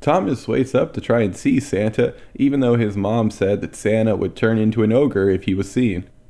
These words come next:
Creepy dude Santa comes down the chimney and, pet warning, kills J R. Thomas and Grandpa run from Santa. Hijinks ensue. A cop shows up and is killed by Santa. Thomas uses the cop's gun to shoot Santa once.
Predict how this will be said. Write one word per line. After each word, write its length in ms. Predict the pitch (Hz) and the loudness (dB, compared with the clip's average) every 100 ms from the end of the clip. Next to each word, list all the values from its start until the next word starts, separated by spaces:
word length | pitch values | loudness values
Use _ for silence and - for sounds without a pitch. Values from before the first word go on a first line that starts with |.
| - - - | -20 -20 -6
Creepy 380 | 180 196 175 | -4 -2 0
dude 260 | 120 120 107 | 2 2 2
Santa 460 | - 147 160 - - | -2 -2 -2 -4 -2
comes 340 | 117 107 98 | 0 0 0
down 300 | 107 123 151 | 0 2 2
the 80 | 113 | 0
chimney 560 | - 104 107 135 156 - - | 0 0 0 -2 -6 -12 -16
and, 400 | - 107 101 95 | -2 0 0 0
pet 240 | 131 160 - | 2 2 2
warning, 520 | 110 117 120 120 113 - | 2 4 2 0 -4 -8
kills 380 | - 120 123 101 | 0 2 2 2
J 180 | 113 110 | 4 4
R. 320 | 95 57 - - - - | 4 -2 -10 -18 -20 -12
Thomas 400 | - 156 196 185 | -2 0 0 0
and 100 | 139 | 0
Grandpa 460 | 127 160 127 131 151 | 0 0 2 2 4
run 300 | 123 160 175 | 2 2 0
from 180 | 113 104 | 0 -2
Santa. 540 | - 101 101 123 - - - - | -2 -2 0 -2 -4 -10 -20 -4
Hijinks 500 | 101 101 101 98 - | 0 2 0 -2 -4
ensue. 480 | 95 - 113 135 175 - - - - | -6 -2 0 0 -2 -8 -20 -12 -4
A 100 | 117 | -2
cop 300 | - - - | 0 -2 -2
shows 320 | - 123 104 | 0 2 4
up 220 | 120 - | 2 2
and 220 | 104 98 | -2 0
is 120 | 92 | -2
killed 320 | - 101 92 85 | 0 0 2 2
by 140 | 87 | 0
Santa. 540 | - 92 92 110 135 - - - | 0 -2 0 -2 -2 -6 -20 -14
Thomas 440 | - 185 190 165 - | -2 0 0 -2 2
uses 340 | 139 135 120 | 2 2 -6
the 80 | - | -4
cop's 360 | 151 143 - - | -2 -2 -2 0
gun 260 | 127 135 | 2 2
to 100 | 107 | 0
shoot 300 | 101 - 117 | -2 2 2
Santa 400 | - 107 101 101 | 2 -2 0 -2
once. 480 | 95 120 160 151 - | 0 0 0 -4 -10